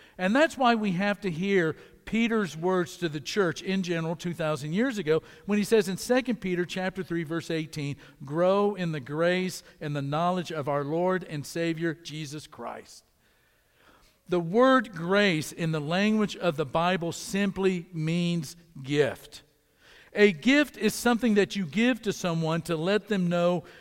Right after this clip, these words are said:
that you're thinking about them, that you love them, that you want to bless them, that you want to help them, you want to encourage them. And what you really want is their good. That's why you're blessing them with the gift.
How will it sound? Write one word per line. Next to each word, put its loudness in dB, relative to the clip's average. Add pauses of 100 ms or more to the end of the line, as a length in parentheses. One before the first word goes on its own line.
(160)
that 0
you're 0
thinking 2
about 0
them, -2
that 2
you 0
love 4
them, -2
that -2
you -2
want 0
to 0
bless 2
them, -4
that -2
you -4
want -2
to -2
help 2
them, 0 (200)
you 0
want 2
to -2
encourage 0
them. 0 (480)
And 2
what 6
you 2
really 4
want 4
is 0
their 4
good. 0
That's -2
why 4
you're 2
blessing 2
them 2
with 0
the -2
gift. -2